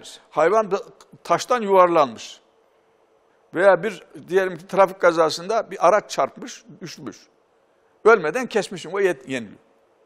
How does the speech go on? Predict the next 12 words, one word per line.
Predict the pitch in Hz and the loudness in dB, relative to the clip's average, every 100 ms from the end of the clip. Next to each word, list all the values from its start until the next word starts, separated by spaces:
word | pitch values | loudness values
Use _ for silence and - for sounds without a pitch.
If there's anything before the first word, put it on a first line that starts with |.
| _ - | _ -14
E, | 226 | -2
bu | |
da | 294 | 0
ona | 220 160 | 2 2
benziyor | 139 117 104 87 - | 0 -4 -12 -16 -20
biraz. | 87 - _ _ _ _ _ | -20 -20 _ _ _ _ _
Yani | - 175 214 | -6 -4 -4
burada | 208 | -4
sö-, | 175 190 143 | -4 -6 -6
söyleyeceğim | 180 156 127 113 85 | -4 -2 -2 -4 -8
şey | - 95 | -10 -12
şu. | - 196 | -10 -12